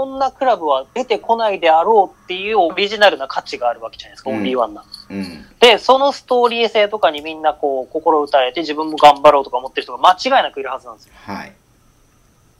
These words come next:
Speaker 1: で、だからそれをおそらくそんな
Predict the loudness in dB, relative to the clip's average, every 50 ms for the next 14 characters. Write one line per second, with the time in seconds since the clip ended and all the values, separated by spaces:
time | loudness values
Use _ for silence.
0 | _ _ _ 2 4 6 6 6 6 4 0 _ _ _ _ _ _ _ _ _
1 | _ _ _ _ _ _ _ _ _ 6 8 8 8 8 6 4 0 _ 0 2
2 | 2 4 4 4 6 6 4 4 2 2 4 4 4 2 2 -6 -8 -4 2 2
3 | 2 2 0 -2 0 2 2 2 2 0